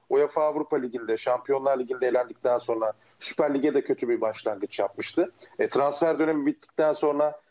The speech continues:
hem Sayın Başkan Ahmet Durçebi, Beşiktaş yönetimi, teknik heyet oturup konuşma, kendi öz eleştiri yapma süresi, o sürecini yaşamış oldu.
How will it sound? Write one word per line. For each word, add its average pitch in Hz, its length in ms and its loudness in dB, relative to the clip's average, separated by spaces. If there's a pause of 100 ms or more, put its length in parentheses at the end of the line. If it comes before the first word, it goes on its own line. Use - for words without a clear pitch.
(160)
hem 147 220 0 (120)
Sayın 147 280 0
Başkan 139 300 0
Ahmet 139 340 0
Durçebi, 127 400 0
Beşiktaş 135 500 -2
yönetimi, 131 520 2 (340)
teknik 139 360 0
heyet 135 280 4 (200)
oturup 151 420 0
konuşma, 143 640 0 (220)
kendi 147 300 2
öz 175 160 4
eleştiri 139 400 2
yapma 110 440 -2 (340)
süresi, 131 500 2
o 139 100 2
sürecini 131 640 0
yaşamış 131 460 0
oldu. 117 320 0